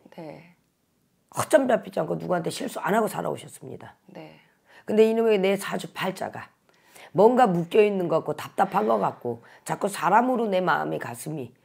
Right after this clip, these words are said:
Speaker 2: 상처를 받다 보니
Speaker 1: 네.
Speaker 2: 나라는 사람이 진짜 잘 살고 있는 건가? 내가 뭐가 문제인가? 너무너무 답답한 마음에 지금 내가 준비하려고 하는 것도 괜찮습니까? 두루두루 겸겸겸겸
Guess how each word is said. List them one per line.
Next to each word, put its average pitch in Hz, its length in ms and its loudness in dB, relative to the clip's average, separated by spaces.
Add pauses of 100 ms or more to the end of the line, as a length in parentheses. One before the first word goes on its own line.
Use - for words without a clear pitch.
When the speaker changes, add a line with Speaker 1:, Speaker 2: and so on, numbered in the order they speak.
(140)
Speaker 2:
상처를 214 460 -2
받다 170 320 0
보니 131 420 -10 (160)
Speaker 1:
네. - 260 -20 (140)
Speaker 2:
나라는 214 400 2
사람이 190 320 -4
진짜 175 240 -8
잘 - 200 -10
살고 185 260 -2
있는 156 180 -6
건가? 151 220 -2
내가 139 200 0
뭐가 151 240 -2
문제인가? 147 580 -6 (580)
너무너무 220 480 0
답답한 196 440 -2
마음에 160 320 0
지금 170 220 -6
내가 170 200 0
준비하려고 165 680 2
하는 156 140 -4
것도 143 200 -6
괜찮습니까? 175 800 -4 (300)
두루두루 196 500 -2
겸겸겸겸 175 680 -2